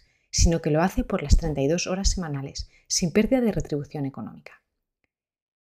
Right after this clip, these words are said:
En otro episodio abordaré el detalle de la norma, pero hoy he tenido la oportunidad de compartir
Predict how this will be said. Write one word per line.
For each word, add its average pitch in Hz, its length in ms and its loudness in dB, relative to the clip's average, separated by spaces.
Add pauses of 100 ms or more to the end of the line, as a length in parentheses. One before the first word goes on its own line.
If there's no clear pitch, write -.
(360)
En 208 140 6
otro 220 160 4
episodio 254 340 4
abordaré 170 320 6
el 190 120 8
detalle 156 260 6
de 147 80 4
la 139 100 4
norma, 151 460 0
pero 185 340 6
hoy 302 160 2
he 311 40 4
tenido 214 280 6
la 196 60 2
oportunidad 175 500 -2
de 185 80 0
compartir 160 600 -4